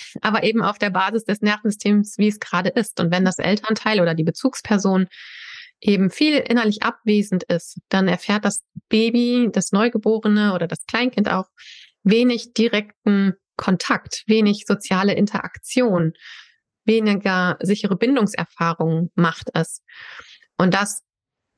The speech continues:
hat natürlich oder kann natürlich auf mehreren Ebenen Auswirkungen haben. Natürlich auf das Bindungsverhalten kann es Auswirkungen haben, aber, ne, da eben auch wieder, das kann auch durch andere Personen,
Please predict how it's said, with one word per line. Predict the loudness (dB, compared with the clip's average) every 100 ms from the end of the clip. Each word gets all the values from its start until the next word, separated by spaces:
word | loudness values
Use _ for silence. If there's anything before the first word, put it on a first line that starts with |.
| _
hat | 0 2 2
natürlich | 0 2 2 2 0 -2
oder | -2
kann | 0 0
natürlich | 0 0 0 -2
auf | 0
mehreren | 0 0 0 0
Ebenen | 0 0 0
Auswirkungen | 0 -2 0 0 0 -2 0 -2 -4
haben. | -2 0 2 0 0
Natürlich | -2 0 2
auf | 0 -2
das | -4 -4
Bindungsverhalten | 0 2 2 2 0 2 2 0
kann | 0
es | -2 -2
Auswirkungen | -4 -2 -2 -2 0 0 2
haben, | 0 2 0 -2 _ _ _ _ _ _ _ _
aber, | 0 2 2 2
ne, | 2 2 2
da | -2 0
eben | -2
auch | 0 -2
wieder, | 0 0 -2 _ -20 _ _ _
das | -6 -2
kann | -2 0
auch | 0 0
durch | -2 0 0
andere | 0 0 -2
Personen, | -2 0 0 0 0 0 0